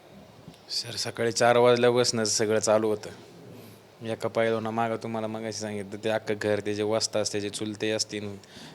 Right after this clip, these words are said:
त्याचा अख्खा मित्रपरिवार असेल, हे त्याच्या अख्ख्या मागत असतो. सकाळी तो रात्री,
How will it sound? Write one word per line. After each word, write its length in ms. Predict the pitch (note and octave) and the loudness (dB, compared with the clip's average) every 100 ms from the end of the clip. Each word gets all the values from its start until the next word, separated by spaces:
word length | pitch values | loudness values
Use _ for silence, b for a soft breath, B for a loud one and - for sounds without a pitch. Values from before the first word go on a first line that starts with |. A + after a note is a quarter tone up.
| - | -8
त्याचा 220 | G#2+ G#2+ | 2 2
अख्खा 220 | A2+ - | 2 0
मित्रपरिवार 600 | A2+ A#2 B2+ C3 C3 C3 | 0 4 4 6 6 8
असेल, 280 | C3 B2+ G2+ F#2 - - | 6 4 -4 -10 -20 -20
हे 120 | G#2+ G#2 | -16 -10
त्याच्या 240 | G#2+ A2+ | -6 -4
अख्ख्या 420 | A#2 A2 G#2+ G#2 | -2 -2 -2 -2
मागत 300 | A2 A2+ G#2+ | -4 -2 -2
असतो. 240 | G#2+ - G2+ | -4 -6 -8
सकाळी 400 | - - A2+ A2 | -8 -4 -4 -4
तो 140 | A2+ | -2
रात्री, 340 | A2+ A2+ B2 | -2 -2 -4